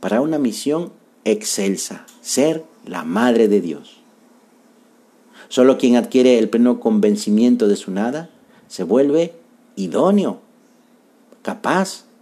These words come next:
de adorar a Dios, para hacer su voluntad y hacerla con alegría. La Virgen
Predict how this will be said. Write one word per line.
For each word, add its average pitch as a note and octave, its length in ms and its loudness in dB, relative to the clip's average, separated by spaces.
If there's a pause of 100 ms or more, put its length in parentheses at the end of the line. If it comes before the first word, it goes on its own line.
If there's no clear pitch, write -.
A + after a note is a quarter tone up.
(140)
de F2+ 180 -8
adorar F2 340 -2
a G#2+ 80 -2
Dios, D3+ 440 -4 (560)
para G2+ 200 -8
hacer C#3+ 240 0
su G3+ 140 -2
voluntad D#3 520 -2 (380)
y A2+ 80 0
hacerla G3 640 0
con - 200 -6
alegría. E2 520 -6 (1500)
La E2 100 -14
Virgen D3+ 480 0